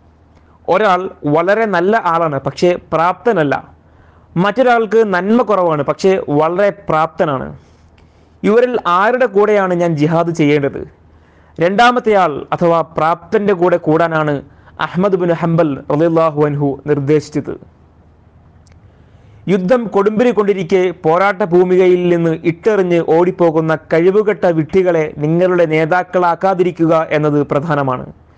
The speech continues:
"ഉഈദുക ബില്ലാഹി മിൻ ഇമാറത്തി സുഫഹാ",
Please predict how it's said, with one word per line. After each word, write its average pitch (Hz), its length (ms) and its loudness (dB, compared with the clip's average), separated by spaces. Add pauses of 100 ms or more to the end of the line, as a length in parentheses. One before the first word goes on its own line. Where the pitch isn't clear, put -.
(1120)
"ഉഈദുക 220 560 2
ബില്ലാഹി 208 580 2
മിൻ 202 200 0
ഇമാറത്തി 190 540 0
സുഫഹാ", 180 720 -2